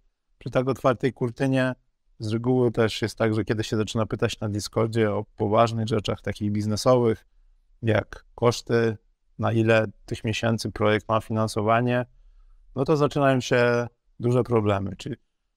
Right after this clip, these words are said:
czy da się prowadzić? Jaka jest rola społeczności? Mamy tylko być właśnie tym mięsem armatnim, kimś, kto,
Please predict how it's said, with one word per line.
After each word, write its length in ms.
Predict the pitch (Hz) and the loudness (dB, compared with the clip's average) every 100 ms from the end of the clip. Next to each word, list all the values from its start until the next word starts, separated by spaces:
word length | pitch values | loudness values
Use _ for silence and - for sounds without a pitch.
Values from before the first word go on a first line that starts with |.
| _ _ | _ _
czy 140 | - - | -4 0
da 160 | 127 | 2
się 120 | - 151 | 0 -2
prowadzić? 680 | 151 143 151 151 139 - - | -2 0 0 -2 -6 -10 -6
Jaka 320 | 107 104 123 | -4 0 2
jest 140 | 120 - | 2 2
rola 180 | 131 123 | 2 2
społeczności? 920 | - 135 131 127 127 123 - 127 123 - | 0 -2 0 0 0 -2 -2 -2 -4 -2
Mamy 260 | 110 113 110 | 0 0 0
tylko 300 | 113 104 110 | -2 -2 -2
być 160 | 110 | -2
właśnie 300 | 110 104 113 | -2 -2 -4
tym 160 | 98 107 | -4 -2
mięsem 360 | 113 117 123 120 | 0 0 0 2
armatnim, 640 | 117 120 127 - 120 117 - _ _ | 2 2 2 0 -4 -4 -6 _ _
kimś, 240 | - 117 107 | -6 -4 -4
kto, 340 | - 113 110 | 0 2 2